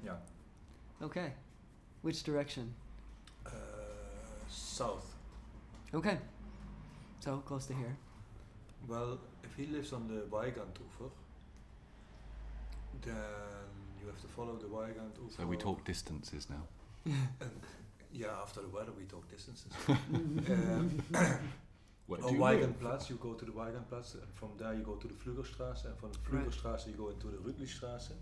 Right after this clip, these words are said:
Speaker 2: Mm-hmm.
Speaker 1: And that's really like, uh,
Speaker 3: Do you have a Google
Speaker 1: two
Speaker 3: Maps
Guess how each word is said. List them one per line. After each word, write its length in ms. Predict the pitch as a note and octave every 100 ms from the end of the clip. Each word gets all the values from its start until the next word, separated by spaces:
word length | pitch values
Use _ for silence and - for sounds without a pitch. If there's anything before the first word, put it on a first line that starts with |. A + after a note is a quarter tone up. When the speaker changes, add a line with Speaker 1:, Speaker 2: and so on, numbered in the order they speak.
| - -
Speaker 2:
Mm-hmm. 380 | D3+ D3+ F3+ A2
Speaker 1:
And 100 | G#2
that's 220 | A2 -
really 280 | A2+ A#2 A#2
like, 440 | G#2+ G#2 G2 - F#2+
uh, 560 | G2 G2 F#2+ G2 G2 - - - - - -
Speaker 3:
Do 40 | -
you 80 |
have 100 | F#2+
a 60 | F#2
Google 260 | G2+ G2 G2
Speaker 1:
two 60 |
Speaker 3:
Maps 120 | B2+